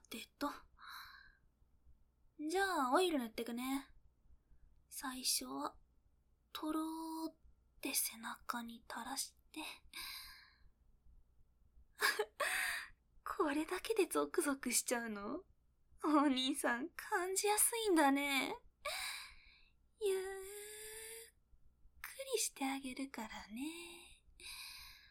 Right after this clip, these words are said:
私はソファーに座ってっと。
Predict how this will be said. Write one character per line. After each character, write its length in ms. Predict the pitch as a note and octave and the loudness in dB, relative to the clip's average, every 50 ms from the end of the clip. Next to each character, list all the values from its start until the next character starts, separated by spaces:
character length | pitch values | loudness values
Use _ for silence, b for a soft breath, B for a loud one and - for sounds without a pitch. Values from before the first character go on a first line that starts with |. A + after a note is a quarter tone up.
| B B B B B B - _ _ _ _ | B B B B B B -20 _ _ _ _
私 480 | - D4 C4 C4 - C#4+ D4 - D#4 D4+ | -4 -4 -4 -2 -2 -2 -2 -2 -2 -2
は 180 | D4+ D4+ D4+ D4+ | -2 -2 -2 -2
ソ 180 | - - F4+ | -2 -2 -4
フ 160 | F4 - G4 | -4 -2 0
ァ 100 | F#4 D#4+ | 0 0
ー 20 | C4 | 0
に 160 | A#3 G#3 F#3+ | -2 -4 -4
座 340 | - - - G3+ G#3 G#3 G#3+ | -4 -4 -4 -4 -4 -4 -2
っ 180 | A3+ A#3+ - - _ _ _ _ _ | -4 -4 -6 -10 _ _ _ _ _
て 260 | D#4 D#4+ D#4+ E4 E4 | -4 -4 -4 -6 -8
っ 60 | - _ - _ _ _ - _ _ _ - | -12 _ -20 _ _ _ -20 _ _ _ 0
と。 140 | F#4 E4 | 0 0